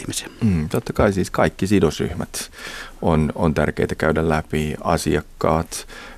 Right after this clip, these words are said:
Speaker 2: ää, omistajat, äm, toimitusjohtajan näkökulmasta hallitus, yrityksen hallitus, ää, on, on, on tärkeä, ää,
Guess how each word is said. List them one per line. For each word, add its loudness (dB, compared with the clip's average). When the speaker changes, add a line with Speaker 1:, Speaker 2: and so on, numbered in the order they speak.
Speaker 2:
ää, 2
omistajat, 2
äm, -4
toimitusjohtajan 4
näkökulmasta -2
hallitus, 0
yrityksen -2
hallitus, -2
ää, 0
on, 0
on, 0
on 2
tärkeä, 2
ää, 2